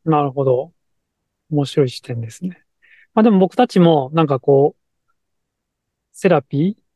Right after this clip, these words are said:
こう、やってるセラピーって、こう、ホーパンはよくホースセラピーとかって言いますけど、まあそれってなんかちょっと違うなっていうのがあって、まあその馬の暮らし型セラピーってよく説明するときに、やっぱ暮らしっていうのが出てきて、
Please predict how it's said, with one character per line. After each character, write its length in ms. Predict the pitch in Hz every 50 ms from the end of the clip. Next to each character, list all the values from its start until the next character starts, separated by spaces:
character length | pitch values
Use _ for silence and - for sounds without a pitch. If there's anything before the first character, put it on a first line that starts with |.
| _ _ _ _ _ _ _ _ _ _ _ _ _ _ _ _ _
こ 280 | - 135 131 131 127 131
う、 60 | 135
や 80 | 135
っ 20 | 127
て 140 | - - 147
る 80 | 147
セ 120 | 135 - 160
ラ 100 | 147 135
ピ 140 | - - 131
ー 40 | 117
っ 20 |
て、 120 | _ -
こ 100 | - -
う、 20 | 147
ホ 100 | - 196
ー 40 | 185
パ 100 | - 185
ン 20 |
は 60 | 180
よ 80 | 190 190
く 100 | - 165
ホ 200 | - - 196 202
ー 40 | 190
ス 160 | - - 190
セ 140 | - - 202
ラ 160 | 190 165 135
ピ 200 | - _ 143 127
ー 40 | 120
と 100 | - 131
か 100 | - 127
っ 60 | -
て 340 | _ _ _ 123 120 127 - _ _ _ _ _ _ _ _ _ _ _ _ _ _ _
言 100 | 170 156
い 40 | 139
ま 160 | 139 139 127
す 100 | - -
け 100 | - 131
ど、 280 | 131 139 127 127 131 _ _ _ _ _ _ _ _ _ _ _ _ _ _ _ _
ま 60 | 185
あ 40 | 160
そ 80 | -
れ 60 | 214
っ 20 | 226
て 80 | - 196
な 60 | 190
ん 20 |
か 80 | 170 156
ち 40 | -
ょ 40 | 170
っ 20 |
と 100 | 160 147
違 200 | 135 - - 147 139 139
う 60 | 135
な 160 | 143 147 143
っ 40 | 131
て 160 | - _ -
い 20 | 127
う 40 | 123
の 60 | 123
が 60 | 120
あ 20 | 120
っ 40 | - _ _ _
て、 280 | _ 160 143 123 120 - _ _ _ _ _ _ _ _ _ _ _
ま 100 | - 160
あ 60 | 190 226
そ 140 | - -
の 60 | 170 185
馬 180 | 185 185 185
の 160 | 185 185 185
暮 240 | 170 - _ - 175
ら 80 | 175 165
し 160 | - - 175
型 400 | 160 160 - - 151 147 151 - _ _ _
セ 140 | _ - -
ラ 120 | 147 139 131
ピ 180 | - _ 127
ー 40 | 120
っ 20 | 113
て 100 | _ 135
よ 80 | 123
く 220 | - - - 180 - _ _ _ _ _ _ _ _ _ _ _ _ _ _ _
説 220 | - 127 - - 139
明 220 | 135 131 127 147 _ _ _ _
す 160 | _ - -
る 60 | 139
と 80 | 127 139
き 100 | 127 -
に、 40 | 151
や 120 | 151 -
っ 40 | 135
ぱ 40 | -
暮 180 | - - 175
ら 80 | 175 165
し 140 | - - 180
っ 40 | 165
て 120 | - 135
い 20 |
う 20 | 127
の 40 | 123
が 40 |
出 80 | 131 135
て 120 | 123 127
き 120 | 117 - -
て、 260 | _ 123 110 110 131